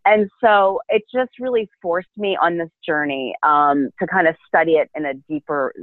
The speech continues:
violence in a deeper way. 'Cause the answer is clearly not to get into a fist fight with someone in that situation, um, because then it takes the focus off the patient's needs. I go to jail, they go to jail,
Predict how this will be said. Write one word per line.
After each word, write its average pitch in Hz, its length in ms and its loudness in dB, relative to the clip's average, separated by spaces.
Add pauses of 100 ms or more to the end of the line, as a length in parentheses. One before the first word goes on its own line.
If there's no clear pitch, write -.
violence 151 460 0
in 156 100 -4
a 139 60 -4
deeper 139 280 -10
way. 123 200 -2
'Cause 180 160 -6
the 202 180 2
answer 226 380 0
is 160 120 -2 (100)
clearly 185 380 2
not 143 320 2
to 175 60 -10
get 151 140 -2
into 143 200 -10
a 131 140 -4
fist - 220 -16
fight 87 260 -4
with 143 160 -6
someone 135 260 2
in 127 120 2
that 120 200 0 (140)
situation, 123 640 -2 (480)
um, 143 300 2
because 165 300 -6
then 160 180 0
it 151 200 -2
takes 165 280 -6
the 160 80 -4
focus 143 400 -2 (180)
off 151 200 0
the 160 80 -14
patient's 240 460 -2
needs. 185 380 -4 (100)
I 220 180 2
go 208 140 2
to 202 100 -2
jail, 175 420 0
they 175 160 0
go 165 160 2
to 160 100 2
jail, 147 480 2